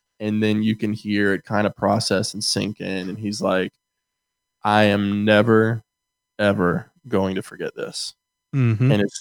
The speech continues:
Speaker 1: soon as we posted that video announcing Speedway Boomerang two, I'll be damned if he didn't comment within twenty minutes,
Speaker 2: Mm-hmm.
Speaker 1: "I'm in, and this time I'm bringing the Viper truck." And he is just so excited. So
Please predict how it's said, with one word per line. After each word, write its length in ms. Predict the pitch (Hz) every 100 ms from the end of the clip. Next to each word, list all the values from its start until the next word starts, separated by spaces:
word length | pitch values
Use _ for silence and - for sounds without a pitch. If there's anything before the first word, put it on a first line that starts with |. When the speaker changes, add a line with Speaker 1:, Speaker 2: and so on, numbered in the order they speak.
| - 123
Speaker 1:
soon 220 | 127 131
as 160 | 127
we 160 | 123 123
posted 440 | 123 123 120 - 120
that 180 | 113
video 480 | 120 117 120 127 127
announcing 520 | - 113 110 113 - 110
Speedway 420 | - 113 117 110
Boomerang 460 | 120 120 117 113
two, 340 | - 120 120 127 _ _ _ _ _ _ _ _ -
I'll 140 | 117
be 120 | 117 120
damned 360 | 120 113 110
if 120 | 104
he 100 | -
didn't 240 | 113 104 -
comment 520 | 127 107 107 95 -
within 280 | 120 113 110
twenty 360 | - 113 110 110
minutes, 540 | 110 101 95 - - -
Speaker 2:
Mm-hmm. 360 | 123 113 123 147 -
Speaker 1:
"I'm 240 | 123 127
in, 420 | 131 139 156 170 - _ _ 120
and 200 | 110 113
this 220 | 139 -
time 400 | 156 151 156 160 170 -
I'm 180 | 117 113
bringing 340 | 113 117 123
the 60 | 123
Viper 400 | 117 113 107 101
truck." 460 | 117 104 107 - _
And 200 | 113 110
he 440 | 117 135 139 139 135
is 260 | 127 117 113
just 280 | 113 110 -
so 180 | 117 110
excited. 500 | - 110 101 104 107
So 360 | - 107 98